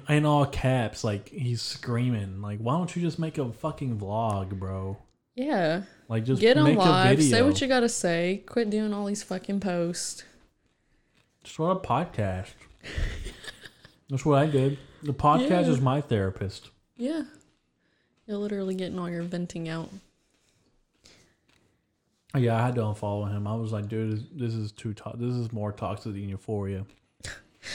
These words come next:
Speaker 1: Like,
Speaker 2: I've never really been a fan of Kanye West, ever.
Speaker 1: Me either.
Speaker 2: I feel like you were.
Speaker 1: <clears throat> No, like, recently,
Speaker 2: Mm-hmm.
Speaker 1: like,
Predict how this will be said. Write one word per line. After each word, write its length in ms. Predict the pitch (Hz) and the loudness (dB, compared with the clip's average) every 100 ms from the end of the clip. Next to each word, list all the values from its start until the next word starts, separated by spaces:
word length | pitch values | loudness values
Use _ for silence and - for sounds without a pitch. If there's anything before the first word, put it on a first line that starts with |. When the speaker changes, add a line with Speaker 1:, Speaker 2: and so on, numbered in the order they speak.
| - - - | -12 -16 -6
Speaker 1:
Like, 160 | 113 | 0
Speaker 2:
I've 140 | 214 220 | 2 2
never 300 | 269 277 247 | 2 4 4
really 240 | 202 190 | 4 4
been 180 | 170 180 | 2 0
a 60 | 180 | -2
fan 240 | - 170 | -2 -2
of 80 | 170 | -2
Kanye 360 | 165 165 170 | -4 -2 -2
West, 520 | 175 175 185 - - - - | -2 -2 -2 -6 -8 -12 -6
ever. 220 | 185 156 117 | -4 0 0
Speaker 1:
Me 140 | 113 | 0
either. 200 | 110 107 - - _ _ _ - | 0 -4 -6 -16 _ _ _ -14
Speaker 2:
I 960 | - _ _ _ _ _ _ _ - | -14 _ _ _ _ _ _ _ -20
feel 180 | - - | -16 -14
like 160 | - - | -14 -2
you 80 | 87 | 2
were. 340 | 82 - - - | 2 2 -4 -8
Speaker 1:
<clears throat> 60 | |
No, 320 | 120 113 131 139 | -6 -2 0 0
like, 380 | 107 110 98 - _ _ _ _ _ _ _ _ - | -2 -2 -4 -8 _ _ _ _ _ _ _ _ -6
recently, 720 | 117 143 143 131 110 113 117 - _ _ _ | 0 0 0 -2 0 -2 -4 -12 _ _ _
Speaker 2:
Mm-hmm. 340 | 214 214 196 196 - _ _ _ _ _ _ 127 | 0 0 0 -6 -12 _ _ _ _ _ _ -4
Speaker 1:
like, 220 | 110 104 | -2 -2